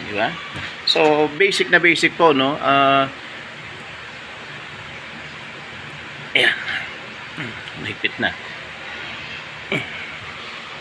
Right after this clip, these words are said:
So, yung problema nyo sa lost thread, solved na. Ayan.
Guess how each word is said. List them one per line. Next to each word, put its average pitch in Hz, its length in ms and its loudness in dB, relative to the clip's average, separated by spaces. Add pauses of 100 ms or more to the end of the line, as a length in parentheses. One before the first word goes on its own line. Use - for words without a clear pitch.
(3250)
So, 120 400 6 (320)
yung 147 160 8
problema 165 400 6
nyo 175 100 4
sa 180 140 4
lost 196 240 6
thread, 139 160 6 (1500)
solved 127 320 6
na. 107 140 2 (2250)
Ayan. 104 240 4